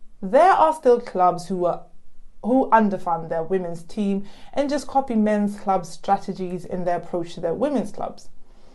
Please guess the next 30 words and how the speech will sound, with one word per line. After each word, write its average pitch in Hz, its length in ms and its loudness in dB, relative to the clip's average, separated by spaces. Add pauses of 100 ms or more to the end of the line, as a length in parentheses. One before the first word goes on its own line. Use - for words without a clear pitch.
(260)
Some 339 420 2
clubs 180 400 0
even 208 380 4
allocate 233 600 4
whatever 202 320 4
is 185 160 2
left 220 380 2
over 214 380 4
from 185 240 -4
the 180 80 0
budget 196 500 2 (320)
to - 80 -2
the 220 140 4
women's 254 420 4
side - 400 -2
instead 220 360 0
of 175 160 -2
budgeting 220 600 0
according 180 460 -2
to 185 100 -6
the 175 100 -2
needs 165 380 -8 (100)
of - 180 -8
the 190 60 -2
team. 208 540 -6 (640)
This 339 300 0
trend 196 680 0
needs 175 460 -2
to - 180 -6
stay 160 560 -2